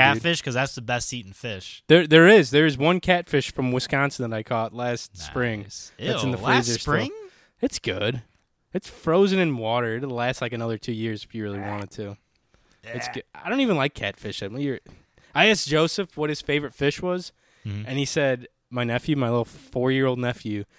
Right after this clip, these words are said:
Speaker 2: said catfish, and he's never seen or caught a catfish in real life.
Speaker 1: Nice.
Speaker 2: I was like,
Speaker 1: Meow,
Speaker 2: "Fuck
Speaker 1: meow,
Speaker 2: those
Speaker 1: swim,
Speaker 2: things."
Speaker 1: swim. I'm a
Speaker 2: I was like,
Speaker 1: catfish.
Speaker 2: "Why do you <laughs> like catfish?" Meanwhile, he's, like,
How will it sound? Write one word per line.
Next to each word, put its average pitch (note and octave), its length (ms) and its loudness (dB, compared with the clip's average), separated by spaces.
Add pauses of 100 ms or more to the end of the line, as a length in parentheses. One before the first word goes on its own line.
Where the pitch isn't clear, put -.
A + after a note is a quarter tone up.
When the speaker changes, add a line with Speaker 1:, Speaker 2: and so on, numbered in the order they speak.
(120)
Speaker 2:
said C3+ 320 -4
catfish, B2+ 640 -2
and C3+ 120 -4
he's B2+ 140 -4
never D3 300 0
seen D3 280 -2
or A#2+ 220 -2
caught A2 260 -2
a G#2 40 -6
catfish G2 520 -8
in G#2 80 -8
real F#2+ 180 -4
life. F#2 200 -6
Speaker 1:
Nice. G2+ 880 -6 (160)
Speaker 2:
I C3 60 -2
was C#3+ 100 2
like, C#3+ 140 4
Speaker 1:
Meow, B2+ 160 2
Speaker 2:
"Fuck C#3 80 -2
Speaker 1:
meow, C#3+ 200 6
Speaker 2:
those C3 240 2
Speaker 1:
swim, D3+ 80 -4
Speaker 2:
things." A#2+ 140 0
Speaker 1:
swim. D3+ 440 0 (260)
I'm G#2+ 180 -10
a C3+ 40 0
Speaker 2:
I - 20 2
was D#3+ 100 2
like, E3+ 160 6
Speaker 1:
catfish. A#2+ 440 -8 (100)
Speaker 2:
"Why A2+ 480 0
do A#3+ 160 4
you B3+ 280 6
<laughs> - 40 0
like G3+ 200 0
catfish?" D3+ 500 -2
Meanwhile, G3 380 6
he's, F#3+ 180 4
like, E3+ 280 2